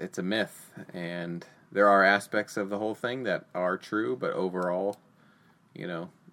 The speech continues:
saying that there's a bias that people have towards being right brain versus left brain is not necessarily, uh, true. Yes, people are different, but it's way more complicated than that.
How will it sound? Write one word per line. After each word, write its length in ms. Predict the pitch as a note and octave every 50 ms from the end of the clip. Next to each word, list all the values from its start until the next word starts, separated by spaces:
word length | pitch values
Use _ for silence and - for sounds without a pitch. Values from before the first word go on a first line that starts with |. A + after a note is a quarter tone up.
| _ -
saying 540 | - - - - G2 F#2+ F#2+ F#2 F2+ F2+ F2+
that 160 | F2 F2 E2+
there's 180 | G2 F#2 F#2+
a 60 | G2 F2
bias 560 | D#2 E2+ E2+ F2+ F#2 F#2+ G2 F#2+ - - -
that 180 | - E2+ E2
people 260 | - A2 F#2+ - F2+ F2
have 260 | F#2+ F2+ F2+ F#2 -
towards 240 | - G2 F2+ F2+ F2+
being 260 | - G2 F#2 F2+ F2
right 220 | E2+ E2+ F2 E2+ E2
brain 380 | - E2 E2+ F2 E2+ F2 E2+
versus 280 | D#2+ - D#2+ D#2 - -
left 240 | E2+ D#2 D#2+ - -
brain 260 | E2 D#2+ D#2+ D#2+ D2+
is 200 | C#2 D#2 E2 -
not 300 | D2+ D2+ D2+ D2 - -
necessarily, 840 | D2 D#2 - - E2 D#2 - - D2+ D2+ D2+ D2+ D2+ D2 D2+ E2+ - _ _ _ _ _ _ _ _ _ _ _ _ _ _ _ _ - -
uh, 120 | - - - - _ _
true. 300 | - - - - - - - _ _ _ _ _ -
Yes, 220 | - F2 D#2+ -
people 300 | - - F2+ E2 - E2
are 60 | D2+ E2
different, 360 | D#2+ A#2 A2+ - G#2+ G2+ - _ _ _ _ _ -
but 180 | - C#2+ - _ _ _ _ _ _ _ - - _ _ _ _ _ _ _ _ _ _ _ _
it's 120 | - - - -
way 520 | F2 E2+ E2+ F#2 G#2 G#2 G2+ G#2 G#2+ G#2+
more 320 | G#2 G2 G2 G2+ G2+ G2+
complicated 600 | - - G2 F#2+ F#2+ G#2 F2+ F#2+ F#2 F#2+ F2+ E2+ E2
than 140 | F#2+ F#2+ F2+
that. 240 | E2+ E2 D#2+ - -